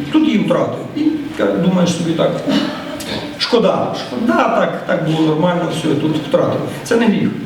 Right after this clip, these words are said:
Но коли цей смуток від втрати знову ж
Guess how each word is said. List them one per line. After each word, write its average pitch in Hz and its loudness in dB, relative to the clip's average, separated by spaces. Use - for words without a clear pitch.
Но 185 4
коли 262 4
цей 202 0
смуток 190 2
від 156 -2
втрати 196 0
знову 180 2
ж 139 0